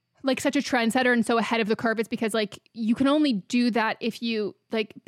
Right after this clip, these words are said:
the phrase, like, "Oh, you've got your pulse on it." Like, no, you have to have, like, already consume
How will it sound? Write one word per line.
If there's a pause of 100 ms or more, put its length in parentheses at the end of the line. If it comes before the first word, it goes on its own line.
the
phrase,
like,
"Oh,
you've
got
your
pulse
on
it."
Like,
no,
you
have
to
have,
like, (240)
already
consume